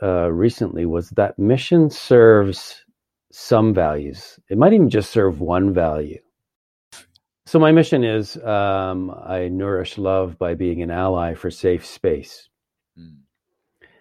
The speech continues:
Speaker 1: And what I can probably say is that, again, um,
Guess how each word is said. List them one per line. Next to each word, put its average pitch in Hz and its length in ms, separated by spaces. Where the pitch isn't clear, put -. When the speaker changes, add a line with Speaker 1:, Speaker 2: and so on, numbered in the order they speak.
Speaker 1:
And 98 260
what 131 140
I 139 80
can 98 380
probably 151 840
say 95 320
is 90 220
that, 95 400
again, 98 880
um, 85 760